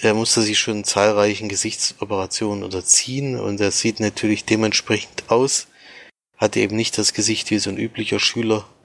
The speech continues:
Deswegen hat ihn die Mutter anscheinend jetzt die ganze Zeit zu Hause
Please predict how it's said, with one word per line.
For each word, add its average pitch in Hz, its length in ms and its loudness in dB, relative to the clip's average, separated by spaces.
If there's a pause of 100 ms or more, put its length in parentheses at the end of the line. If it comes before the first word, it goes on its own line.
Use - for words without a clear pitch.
(760)
Deswegen 104 480 0
hat 98 180 -2
ihn 107 160 -4
die 98 120 -6
Mutter 104 320 0
anscheinend 98 460 -2
jetzt - 180 0
die 101 80 2
ganze 98 280 -4
Zeit 101 280 2
zu 90 220 -2
Hause 107 380 2